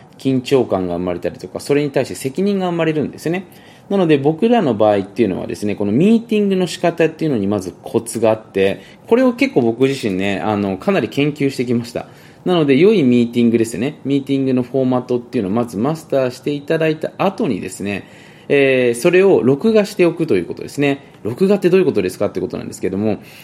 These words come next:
えっとね、今、Zoomでも録画簡単にできますし、あとですね、これ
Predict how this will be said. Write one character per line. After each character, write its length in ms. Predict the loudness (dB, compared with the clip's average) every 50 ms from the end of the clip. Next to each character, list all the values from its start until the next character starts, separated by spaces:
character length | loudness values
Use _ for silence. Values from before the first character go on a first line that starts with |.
| -20 -10 -4
え 80 | -4 0
っ 40 |
と 100 | 2 2
ね、 100 | 4 4
今、 260 | 4 4 4 4 2 2
Zoom 440 | 0 0 2 2 4 4 4 4
で 120 | 4 4 4
も 120 | 2 2 -2 -4 -8 -16 -6 0
録 240 | 0 0 0 0 -2
画 100 | -4 -2
簡 180 | -2 -2 -2
単 140 | 0 0 0
に 80 | 2 2
で 100 | 0 0
き 100 | 0 0
ま 120 | 0 0
す 120 | -2 -6
し、 320 | -8 -6 -4 -2 -2 -2 0 -2
あ 100 | 0 2
と 120 | 2 2
で 80 | 2 0
す 120 | -4 -6
ね、 80 | -6 -2
こ 80 | 0
れ 100 | 0 0